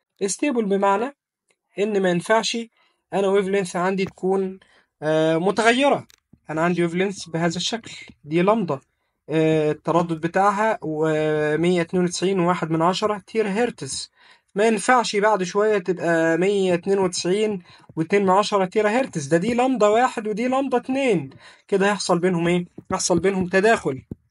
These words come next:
انترفيرنس. طيب إيه اللي ممكن يأثر على الويف لينث؟ جودة الليزر دايود. الليزر دايود لازم نعرف إن هو زي ما قلنا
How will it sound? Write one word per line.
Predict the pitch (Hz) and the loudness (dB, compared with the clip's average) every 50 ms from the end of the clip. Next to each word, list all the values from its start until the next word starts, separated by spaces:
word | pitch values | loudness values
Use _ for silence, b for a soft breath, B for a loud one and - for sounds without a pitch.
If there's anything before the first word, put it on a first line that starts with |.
| _ _ - - _ _ _ - 160 | _ _ -20 -20 _ _ _ -12 -12
انترفيرنس. | 165 175 - 180 165 165 - - 233 240 185 156 131 127 - - - - - _ _ _ _ _ - - - | -8 -4 -2 -2 -2 -2 -2 -2 0 0 0 0 -2 -4 -6 -6 -6 -8 -8 _ _ _ _ _ -20 -10 -2
طيب | - 233 247 233 208 185 - - _ - | 0 2 2 2 0 -2 -2 -4 _ 0
إيه | 247 311 | 0 2
اللي | 294 277 277 | 2 2 0
ممكن | 285 311 - - 240 226 | 0 -2 -2 -2 -2 -2
يأثر | 233 - - 226 294 - - - 196 175 147 | -2 0 0 0 -2 -2 -4 -2 0 0 0
على | 147 147 175 202 226 202 | 0 0 0 2 0 0
الويف | 190 196 214 208 175 | -2 -2 -2 -2 -2
لينث؟ | 190 208 226 226 - - - _ b b b b b b _ - | -2 -2 -2 -4 -6 -12 -20 _ b b b b b b _ -10
جودة | 156 147 226 277 294 269 226 175 185 175 - _ _ - _ _ _ _ - | 0 2 4 4 4 2 0 -2 -2 -4 -4 _ _ -20 _ _ _ _ -8
الليزر | 160 170 175 180 190 196 180 170 165 156 147 | -6 -4 0 0 0 0 0 0 -2 -4 -4
دايود. | 143 - 165 156 151 139 135 - - | -4 -2 0 0 0 0 -4 -4 -4
الليزر | 180 208 277 262 269 247 | -2 -2 0 2 2 2
دايود | 226 196 240 254 247 220 202 | 2 4 2 2 2 2 0
لازم | 233 233 208 220 214 | -2 0 0 0 0
نعرف | 220 220 214 202 180 185 | 2 2 2 2 2 0
إن | 185 180 196 | 0 0 2
هو | 214 202 | 0 2
زي | 180 185 180 | 2 2 2
ما | 180 185 | 2 2
قلنا | 202 208 208 208 208 | 0 0 0 -2 -4